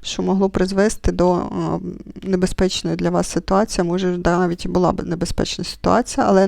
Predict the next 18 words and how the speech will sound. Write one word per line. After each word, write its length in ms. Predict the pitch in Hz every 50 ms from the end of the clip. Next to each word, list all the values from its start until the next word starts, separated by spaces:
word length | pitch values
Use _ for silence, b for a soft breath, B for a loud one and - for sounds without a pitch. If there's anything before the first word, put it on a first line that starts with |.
| 190 196
вона 280 | 196 190 190 175 170
не 200 | 175 202 233 269
розвинулась, 720 | 269 233 220 - 208 190 185 185 185 190 196 196 196 -
повтрутилась 760 | - - 190 185 - - 196 196 196 190 - 185 180 180 190
бабуся, 520 | 190 180 175 185 185 180 190 - - - 220
захистила, 680 | 202 - - - - 185 - - - 175 170 185 185
ви 160 | 208 208 185 185
уникнули 540 | 185 180 175 160 - - - 170 170 175
небезпеки. 680 | 175 170 170 175 185 - - - 175 175 185 - - 226 247 B B B B B B B B B B B
Ви 80 | 220
переїхали 680 | - - 208 196 170 160 170 170 - - - - 160 160
кудись, 480 | - - 175 175 170 175 175 - -
переїзд 520 | - - 180 175 170 160 160 165 175 - -
був, 400 | 170 170 170 170 180 - - - -
або 260 | 175 175 175 180 190
розлучення 600 | 185 190 - 175 175 185 - - 170 170 165 160
якесь, 360 | 165 180 - - - - -
ну, 280 | 208 202 190 202 196